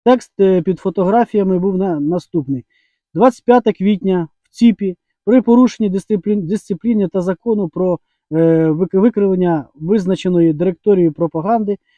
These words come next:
був, е, знешкоджений та затриманий двадцятилітній студент Ант-, Антін Люм.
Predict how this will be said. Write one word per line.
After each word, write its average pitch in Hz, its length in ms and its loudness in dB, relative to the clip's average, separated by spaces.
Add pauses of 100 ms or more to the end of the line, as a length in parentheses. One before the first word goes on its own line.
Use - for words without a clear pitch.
(140)
був, 254 260 4 (380)
е, 160 420 0
знешкоджений 190 880 0
та 208 120 -2
затриманий 185 600 0 (260)
двадцятилітній 208 760 0
студент 190 540 -2
Ант-, 170 360 -4
Антін 196 480 0
Люм. 165 360 2